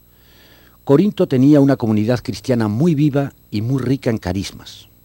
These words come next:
pero al mismo tiempo muy expuesta al socaire de tendencias y filosofías de todo tipo.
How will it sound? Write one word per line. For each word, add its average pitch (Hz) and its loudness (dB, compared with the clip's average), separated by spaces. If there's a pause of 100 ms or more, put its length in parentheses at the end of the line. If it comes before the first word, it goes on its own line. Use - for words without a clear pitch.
(960)
pero 170 -2 (220)
al 107 -2
mismo 156 -2
tiempo 110 -4
muy 143 0
expuesta - -4
al 101 -2
socaire 117 -2
de 104 -4
tendencias 110 -4
y 101 -6
filosofías 90 -4
de 98 -4
todo 107 0
tipo. 95 -2